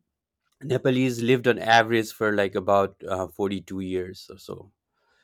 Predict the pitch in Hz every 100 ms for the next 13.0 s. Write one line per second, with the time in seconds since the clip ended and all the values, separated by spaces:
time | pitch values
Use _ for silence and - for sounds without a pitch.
0 | _ - 107 113 104 104 113 131 165 151
1 | 135 135 135 123 120 117 113 101 107 107
2 | 104 107 95 104 107 104 95 98 92 95
3 | - - - - _ _ _ _ _ _
4 | _ - 107 104 127 139 131 110 110 117
5 | 107 107 104 101 104 - 113 104 110 -
6 | 117 110 - 90 98 104 - - 107 104
7 | 107 - _ _ _ _ _ - 120 127
8 | 165 175 139 160 165 175 160 127 147 156
9 | 131 131 135 127 117 110 110 110 113 107
10 | 104 98 - - 104 101 104 104 101 95
11 | - - 101 98 101 95 101 98 95 95
12 | 90 98 - 101 98 - 101 107 101